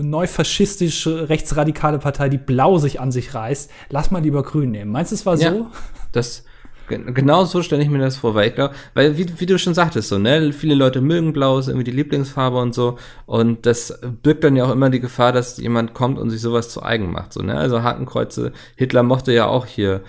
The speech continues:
Speaker 2: die Swastika.
Speaker 1: Ja.
Speaker 2: Ähm, dachte sich, „Ja, damit baue ich jetzt mal mein Reich auf. Das finde ich ganz cool, wenn ich das überall irgendwie draufdrucke.“ Ähm, d-, also bei Blau besteht einfach die Gefahr, dass irgendwie mal so ein, so ein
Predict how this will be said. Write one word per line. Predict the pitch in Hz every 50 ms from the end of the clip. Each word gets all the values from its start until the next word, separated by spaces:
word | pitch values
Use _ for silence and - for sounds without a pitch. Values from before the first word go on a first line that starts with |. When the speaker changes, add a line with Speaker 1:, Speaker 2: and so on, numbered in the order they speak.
| - - - -
Speaker 2:
die | -
Swastika. | - - - 95 92 - - - 95 - 107 104 117 139 - - - - - - - -
Speaker 1:
Ja. | - - 98 98
Speaker 2:
Ähm, | 98 98 104 107 110
dachte | - 113 107 - 110
sich, | 107 107 104 -
„Ja, | 151 151
damit | 120 101 95 98 98 98 -
baue | - 101 107 113
ich | 117
jetzt | 110 - -
mal | 110 107
mein | 107 104 104 104
Reich | 104 104 110 135 - - -
auf. | - 98 95 -
Das | - 104 -
finde | - 117 113
ich | 101 -
ganz | 110 104 - - -
cool, | 139 135 120
wenn | 104 95
ich | 98 98
das | - 101 101
überall | 110 110 113 104
irgendwie | 101 104 101 101 -
draufdrucke.“ | - 120 127 127 - - 107 98 - 120 135 - - - - - - - - - - - -
Ähm, | - 101 101 101 95 98 95 - - - - 131 131 - - - -
d-, | - - - - - - -
also | - 120 120 127 120
bei | - - 120 123 123
Blau | 123 - 120 117 131
besteht | 143 151 139 - - 139 -
einfach | 104 127 135 139
die | - 135 131
Gefahr, | 135 127 - 131 127 135
dass | 139 131 135
irgendwie | - - 127 147 147 135 135
mal | 131 131 127 127
so | 120 123 123
ein, | 120 123 123 127 131 - - - - - _ - -
so | - - 117
ein | 113 104 98 - - - -